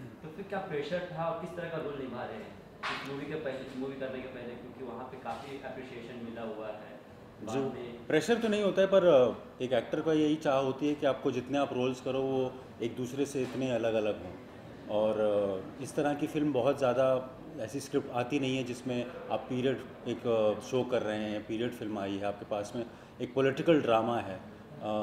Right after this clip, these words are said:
Speaker 2: character, सब characters जो हैं उनकी एक political ideology है और एक standing है,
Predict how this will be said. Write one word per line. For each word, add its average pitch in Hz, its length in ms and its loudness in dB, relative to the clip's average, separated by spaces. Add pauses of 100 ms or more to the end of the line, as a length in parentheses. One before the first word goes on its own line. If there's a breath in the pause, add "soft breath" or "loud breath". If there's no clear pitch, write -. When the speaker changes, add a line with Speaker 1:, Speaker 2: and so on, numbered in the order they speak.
(360)
Speaker 2:
character, 120 400 0
सब 131 260 -4
characters 127 440 2
जो 123 120 -2
हैं 120 80 -2
उनकी 123 260 0
एक 117 100 -8
political 120 580 -2
ideology 110 600 -2
है 110 120 -2
और 110 120 0
एक 107 80 -6
standing 104 480 -4
है, 98 160 -8